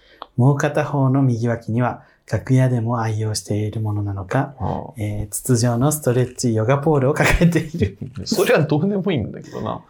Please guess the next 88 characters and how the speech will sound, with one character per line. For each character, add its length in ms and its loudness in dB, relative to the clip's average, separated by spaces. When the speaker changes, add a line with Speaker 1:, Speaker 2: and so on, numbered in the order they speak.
Speaker 1:
そ 160 2
し 80 -4
て、 140 2
Speaker 2:
う 20 2
ん。 40 -6
Speaker 1:
そ 140 -2
の 240 0
パ 140 2
ン 140 2
パ 120 2
ン 60 6
に 160 2
膨 160 -2
れ 80 6
上 120 4
が 80 2
っ 80 -8
た 120 -2
黒 260 0
バ 240 0
ッ 80 -12
グ 60 0
の 80 2
中 200 -4
身 100 -4
は、 180 0
Speaker 2:
は 220 -6
い。 80 -18
Speaker 1:
な 160 4
ん 140 4
と 100 -8
食 360 -4
パ 180 2
ン。 100 -2
Speaker 2:
<laughs> 280 2
Speaker 1:
千 220 6
九 180 2
百 260 0
九 180 4
十 160 2
四 120 2
年 180 2
か 100 0
ら 240 -2
二 120 8
十 180 4
八 320 -2
年 220 4
も 80 4
の 180 0
長 280 2
い 100 2
間、 240 -2
Speaker 2:
あ 120 -6
あ。 60 -8
Speaker 1:
シ 120 2
ー 120 8
エ 40 6
ム 120 4
キ 100 0
ャ 40 2
ラ 100 2
ク 80 -10
タ 200 2
ー 20 2
を 80 0
任 260 -2
さ 80 -2
れ 80 -2
続 220 -4
け 100 -4
て 160 -4
い 60 -2
る 220 2
Speaker 2:
は 100 -2
い 80 -6
は 0 -
い。 100 -6
Speaker 1:
山 220 4
崎 240 2
製 240 2
パ 180 0
ン 120 2
の 120 0
看 280 0
板 180 0
商 200 0
品、 220 -4